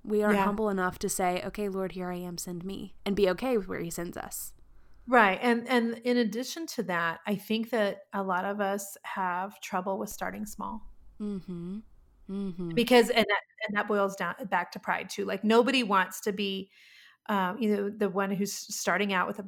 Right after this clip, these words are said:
Speaker 2: brand new Facebook page when they watch all these influencers, you know, with huge followings, and, and nobody wants to be the first one to have a paid group. Like, I teach people how to, you know, do courses online and how to have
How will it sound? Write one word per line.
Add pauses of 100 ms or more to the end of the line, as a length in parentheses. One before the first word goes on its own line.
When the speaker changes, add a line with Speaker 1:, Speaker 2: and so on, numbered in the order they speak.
(160)
Speaker 2:
brand
new
Facebook
page
when
they
watch
all
these
influencers,
you
know,
with
huge (300)
followings,
and, (420)
and
nobody
wants
to
be
the
first
one
to
have
a
paid
group.
Like,
I
teach
people
how
to,
you
know, (120)
do
courses
online
and
how
to
have